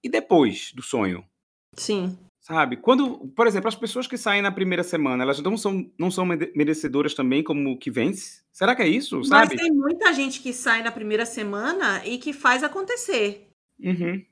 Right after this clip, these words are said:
Speaker 2: Tem muita gente. Inclusive, uma curiosidade aqui, rapidinha, antes, né? Eu, eu sei que a gente já tá chegando aí, caminhando pra, pros dez minutos finais do, do podcast, do episódio de hoje. Mas uma curiosidade. É, o menino que saiu na primeira semana desse Big Brother é meu seguidor.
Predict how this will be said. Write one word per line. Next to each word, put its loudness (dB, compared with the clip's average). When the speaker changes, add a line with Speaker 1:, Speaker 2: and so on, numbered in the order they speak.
Speaker 2:
Tem 0
muita -2
gente. -6
Inclusive, -2
uma 0
curiosidade 2
aqui, -2
rapidinha, -2
antes, -8
né? -4
Eu, 2
eu -2
sei -2
que -4
a 0
gente -4
já -2
tá -2
chegando -4
aí, 0
caminhando -4
pra, -2
pros -4
dez 4
minutos -2
finais 0
do, 2
do -6
podcast, -4
do -2
episódio 0
de 2
hoje. 0
Mas 6
uma 6
curiosidade. 6
É, 4
o 6
menino 8
que -2
saiu 6
na 2
primeira 2
semana 0
desse 2
Big -4
Brother 2
é 0
meu 0
seguidor. -2